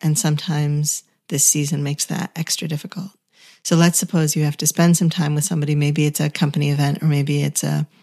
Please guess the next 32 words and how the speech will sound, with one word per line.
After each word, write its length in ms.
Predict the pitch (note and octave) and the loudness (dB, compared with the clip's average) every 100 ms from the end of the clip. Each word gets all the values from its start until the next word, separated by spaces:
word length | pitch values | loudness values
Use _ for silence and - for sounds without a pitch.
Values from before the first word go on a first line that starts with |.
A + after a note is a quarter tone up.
| _ | _
personal 420 | - D3 - D3+ C#3+ | -4 -2 0 0 0
event. 380 | C#3+ C#3 C#3+ _ _ _ _ _ _ _ _ _ _ _ - | 0 0 -2 _ _ _ _ _ _ _ _ _ _ _ 4
And 140 | E3+ | 6
you 80 | D3+ | 6
know 180 | D3+ D3 | 4 2
that 140 | D3 | 0
the 80 | D#3+ | -2
person 340 | E3+ D#3 E3 | -2 0 0
you 80 | D3+ | 0
have 200 | D3+ D3+ | 0 -2
to 100 | E3 | -4
spend 260 | - D3+ D3 | -2 -4 0
time 240 | D#3+ D#3 | 2 2
with 300 | D3 C#3+ - | 2 -2 -8
is, 480 | - D3 C#3 C#3 - - | -4 -2 -2 -2 -4 -4
um, 400 | D3+ C#3 C#3 C3+ _ _ _ _ G3 | -4 -4 -6 -10 _ _ _ _ 2
not 320 | F#3 F#3 - | 4 4 2
in 80 | E3 | -2
alignment 440 | D3 C#3+ C#3+ C#3+ - | 0 0 0 -2 -4
with 180 | D3 | -4
your 80 | C#3+ | -4
values. 560 | C#3 C3+ C#3 C#3+ E3 - _ _ _ _ _ _ _ - | -2 -2 -2 -4 -6 -8 _ _ _ _ _ _ _ -2
A 20 | |
very 300 | D#3 D3+ D3 | 2 4 4
long 180 | C#3+ C#3+ | 4 0
time 220 | C#3+ D3 | 0 0
ago, 180 | C#3+ D3 | 0 0
I 140 | C#3+ C#3 | 0 2
worked 300 | C#3+ C#3 C#3+ | 0 0 -2
at 100 | C#3 | 0
a 80 | |
newspaper, 720 | C#3+ D3 - D#3 D3 D3 C#3+ | 2 2 2 -2 0 0 0